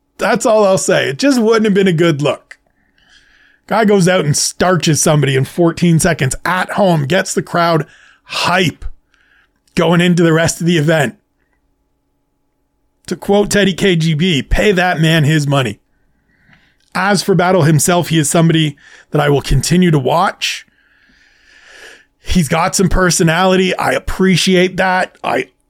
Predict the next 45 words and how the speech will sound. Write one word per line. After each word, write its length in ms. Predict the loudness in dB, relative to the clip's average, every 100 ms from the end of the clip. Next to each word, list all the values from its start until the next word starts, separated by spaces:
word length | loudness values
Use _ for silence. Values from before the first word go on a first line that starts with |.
| -6
I 380 | -4 -2 0 0
have 120 | 0
thought 380 | 0 0 0 0
that 100 | -2
he 60 |
has 360 | 0 0 0 0
some, 380 | 0 0 -2 -6
some 220 | -4 -4
good 300 | 0 0 0
fundamentals 800 | 0 0 2 2 2 2 0 0
and 160 | 0 -2
some 120 | -4
good 260 | -2 -2 0
foundational 760 | 0 0 0 0 -2 0 0
things 340 | 0 0 0 0
to 100 | -4
build 340 | -2 0 0
upon 400 | -2 0 0 2
since 360 | 0 0 0 0
his 180 | -4 -4
time 460 | -2 0 2 0 -6 -20 -20 -12 -2
on 140 | -2
season 340 | 0 0 0
twenty-nine 540 | 0 2 2 2 2 0
of 100 | 0
The 100 | 0
Ultimate 340 | 0 0 -4
Fighter 340 | -2 0 2 2
as 100 | 2
a 40 |
member 300 | 2 4 2
of 80 | 0
Team 240 | 0 0
Volkanovski. 920 | 2 0 -2 0 0 0 -2 -2 -2 -6 _ _ _ _ _ _ -10
We'll 160 | -4 -2
see 280 | 0 0 0
if 100 | 0
that 280 | -2 -2
carries 320 | -2 0 2 2
over. 360 | 2 2 0 -2
I 100 | -4
still 480 | -4 -2 0 2 2
want 300 | 2 0 -4
to 140 | -8
see 520 | -6 -2 0 0 -2